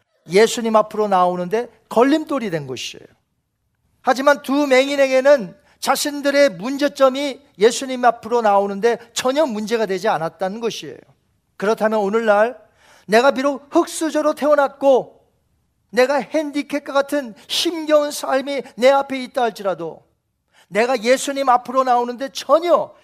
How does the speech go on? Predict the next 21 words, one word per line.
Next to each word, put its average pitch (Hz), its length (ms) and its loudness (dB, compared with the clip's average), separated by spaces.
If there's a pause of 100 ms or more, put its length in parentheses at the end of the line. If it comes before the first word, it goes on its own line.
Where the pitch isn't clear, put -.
(140)
그런 330 340 2
것들이 277 300 -6
문제가 247 420 0
되지 202 340 -4 (140)
않는다는 254 640 -2
것이죠. 156 420 -8 (680)
두 233 160 -2
명의 320 300 4
맹인을 262 460 2
더 220 140 2
살펴보면 214 800 -4 (400)
그들은 294 420 0
전해 233 380 4
들은 262 320 0
소식으로 226 480 -8
인하여 214 280 0
가슴이 214 420 -8
뛰었다고 320 500 -4
제가 233 160 -2
말씀을 196 380 -4
드렸습니다. 165 720 -14